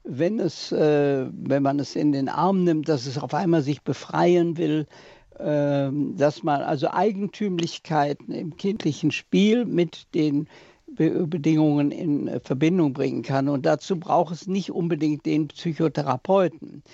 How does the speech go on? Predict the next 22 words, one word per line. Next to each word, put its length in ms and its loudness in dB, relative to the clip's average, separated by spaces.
Den 120 0
Psychotherapeuten 760 -2
brauchen 220 2
wir 160 0
nur, 340 -2
wenn 160 0
es 360 -6
wirklich 500 -6
schwierig 600 2
ist 200 -6
und 180 -4
entgleist. 680 0
Wir 200 -2
sind 220 -4
aber 220 -2
heute, 380 0
äh, 600 2
viel 360 4
sensibler, 880 0
empfindungsfähiger 1400 0
oder 200 -2
reflexionsfähiger, 1200 0